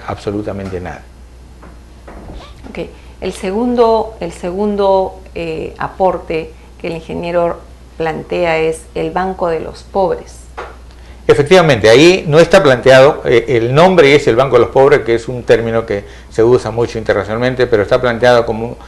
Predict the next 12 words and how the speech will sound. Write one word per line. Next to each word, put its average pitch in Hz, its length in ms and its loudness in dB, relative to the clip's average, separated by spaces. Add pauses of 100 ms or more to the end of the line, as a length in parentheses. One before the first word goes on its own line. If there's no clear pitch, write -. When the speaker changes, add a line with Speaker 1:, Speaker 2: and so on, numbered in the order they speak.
(140)
Speaker 1:
un 135 120 -2
fondo 139 340 2
de 107 140 2
crédito 123 380 2
solidario 131 720 2 (1200)
que 123 200 6
acerca 180 1000 4
el, 120 420 4
la 117 80 4
disponibilidad 113 720 2
de 151 80 6
recursos 143 640 2